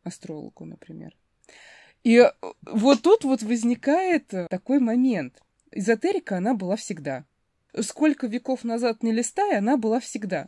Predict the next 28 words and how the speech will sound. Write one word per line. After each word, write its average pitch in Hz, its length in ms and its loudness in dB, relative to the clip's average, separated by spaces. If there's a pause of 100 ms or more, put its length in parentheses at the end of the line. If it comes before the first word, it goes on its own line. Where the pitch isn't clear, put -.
Но 202 280 -2
она 269 320 -2
была 208 180 -2
доступна 185 460 -6
избранным, 151 600 -6 (320)
потому 196 260 0
что 220 200 -2
у 190 60 -2
людей 190 340 0
были 220 240 -2
другие 175 480 -4
задачи. 185 760 -6 (380)
Вот 202 160 -2
сейчас, - 560 0
как - 200 0
ни 262 100 4
крути, 269 440 -2
но 226 160 0
по 208 140 -8
большому 214 440 -2
счету 262 440 -6
у 208 160 -4
большинства 220 600 -4
людей 196 340 -4
базовые 208 440 -2
потребности, 240 640 -4
они 185 160 -4
закрыты. 185 600 -8